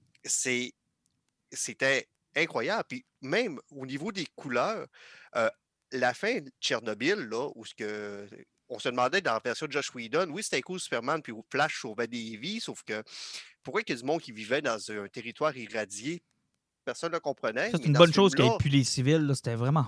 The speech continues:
Speaker 1: Ben,
Speaker 2: poche.
Speaker 1: c'est parce qu'ils ont expliqué qu'ils ont choisi Tchernobyl à cause qu'il y avait besoin d'une terre morte pour son plan tout, puis, euh, le ciel était pas rouge, tout était noir, c'est, les couleurs étaient m-, oui, monotones, mais moins agressantes que la version de Joss Whedon.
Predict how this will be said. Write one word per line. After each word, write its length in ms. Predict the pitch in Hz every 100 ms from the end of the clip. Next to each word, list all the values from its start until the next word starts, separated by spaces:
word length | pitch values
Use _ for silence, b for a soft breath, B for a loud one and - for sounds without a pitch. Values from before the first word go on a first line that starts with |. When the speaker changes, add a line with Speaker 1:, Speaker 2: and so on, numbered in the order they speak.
| 113
Speaker 1:
Ben, 140 | 131
Speaker 2:
poche. 100 | 180
Speaker 1:
c'est 60 | 147
parce 140 | 165 -
qu'ils 400 | 143 131 135 147
ont 80 |
expliqué 340 | 160 - 160 220
qu'ils 100 | 202
ont 20 |
choisi 280 | 160 143 185
Tchernobyl 500 | 180 160 139 123 185
à 60 | 131
cause 140 | 147
qu'il 80 | 135
y 20 |
avait 100 | 117
besoin 160 | 117 147
d'une 140 | 131 113 -
terre 200 | 127 113
morte 300 | 127 156 -
pour 140 | - 113
son 300 | - 107 110
plan 260 | 127 120 107 -
tout, 140 | 226 - b b b
puis, 240 | 117 113
euh, 240 | 113 117 113 _ _ _ _ _ _ _ _
le 160 | 117 117
ciel 200 | - 277
était 220 | 247 147
pas 140 | -
rouge, 480 | 107 - 131 175 -
tout 100 | - -
était 360 | 202 - 120 110
noir, 460 | 107 107 139 160
c'est, 160 | - 107 _ _ 117 131
les 140 | 135
couleurs 280 | - 196 277
étaient 220 | 135 123
m-, 220 | 110 110 110 113 127
oui, 160 | 196
monotones, 680 | 254 202 165 - 202 269 151
mais 180 | 117 117
moins 320 | 120 135 170 220
agressantes 640 | 175 175 185 - 208 214 202
que 100 | 180
la 140 | 165
version 380 | 170 156 - 196
de 80 | 151
Joss 260 | 175 -
Whedon. 440 | 180 175 170 247